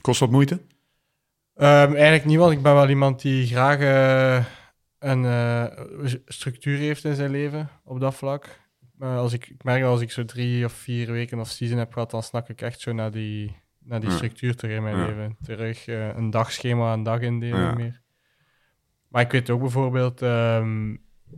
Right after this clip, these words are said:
Speaker 2: vorig jaar op het einde van het seizoen, eh, moest ik nog, eh, Italiaanse koersen doen en zo. Ehm, en, eh, deed ik nog de allerlaatste koers van het seizoen en stond er bij mij de laatste twee weken ook nog op dinsdag of op woensdag een training met blokken op. Maar toen heb ik ook gezegd van, "Kijk, eh,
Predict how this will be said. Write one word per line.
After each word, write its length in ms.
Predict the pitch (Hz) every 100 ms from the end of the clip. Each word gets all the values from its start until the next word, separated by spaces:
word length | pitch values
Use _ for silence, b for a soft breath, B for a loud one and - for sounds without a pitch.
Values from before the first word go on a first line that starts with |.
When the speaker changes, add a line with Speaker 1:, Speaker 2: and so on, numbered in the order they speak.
| - _
Speaker 2:
vorig 380 | - 120 110 107
jaar 220 | 113 113
op 60 | 117
het 100 | -
einde 180 | 120 120
van 80 | 120
het 80 | 120
seizoen, 520 | 113 110 123 123 - _ _
eh, 280 | - 117 113
moest 300 | 113 113 -
ik 160 | 117 -
nog, 200 | 110 107
eh, 380 | 107 107 104 104 101
Italiaanse 540 | 117 110 107 110 -
koersen 360 | 117 120 - 117
doen 140 | 113
en 140 | 113 110
zo. 240 | 113 113
Ehm, 320 | 107 104 101 101 -
en, 260 | - 104 104
eh, 280 | 101 101 101 _ _ _ _ _ _ _ _ _
deed 220 | _ 113 110
ik 80 |
nog 120 | - 110
de 60 |
allerlaatste 500 | 110 113 110 113 117
koers 240 | 120 127 120
van 100 | 120
het 80 | 113
seizoen 420 | 110 107 120 120
en 340 | 117 110 107 104
stond 320 | - 120 117
er 60 |
bij 120 | 110 107
mij 200 | 110 117
de 60 |
laatste 360 | 117 113 113 120
twee 200 | - 113
weken 280 | 113 117 110
ook 160 | 110
nog 400 | 120 113 113 - _ _ _
op 180 | _ 110
dinsdag 300 | 107 110 113
of 80 | 113
op 120 | 110
woensdag 360 | - 117 117 117
een 120 | 113
training 380 | - 117 117 117
met 160 | 113 104
blokken 320 | 113 - 120
op. 80 | 117
Maar 120 | 110
toen 140 | 113
heb 120 | 113
ik 120 | 107 -
ook 120 | 117
gezegd 240 | 113 113
van, 120 | -
"Kijk, 340 | 107 117 110 -
eh, 260 | 110 107